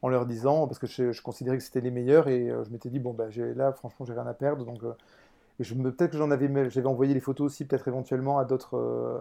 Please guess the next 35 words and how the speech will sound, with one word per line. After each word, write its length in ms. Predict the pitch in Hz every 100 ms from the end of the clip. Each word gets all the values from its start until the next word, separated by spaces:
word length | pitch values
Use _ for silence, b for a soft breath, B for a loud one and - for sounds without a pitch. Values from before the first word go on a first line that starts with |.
| 135
à 80 | 123
d'autres, 360 | 135 135 -
euh, 120 | 123 117
sociétés 460 | 127 131 120 139
de, 100 | 123
euh, 320 | 120 117 120 120 b b b b b
de 100 | 123
production 400 | 123 143 127 -
de 60 | 139
figurines 400 | 143 127 131 147
à, 420 | 127 123 120 123
à 100 | 135
l'époque, 420 | 131 127 131 170 175
mais 120 | 135
je, 260 | 117 123 120
j'en 180 | 135
suis 140 | 123 139
même 120 | 143
pas 80 | 139
sûr. 240 | - 123 117
J'avais 160 | 120
envoyé 240 | 127 139 139
donc 140 | 131
du 100 | 127
coup, 140 | 147
en 160 | 143 127
tout 100 | -
cas, 100 | 143
les, 200 | 123 120
euh, 240 | 113 117 123 b b -
les 60 | 135
photos 320 | 135 135 131
à, 420 | 117 117 120 - -
à 40 | 123
Faribault 360 | 127 117 139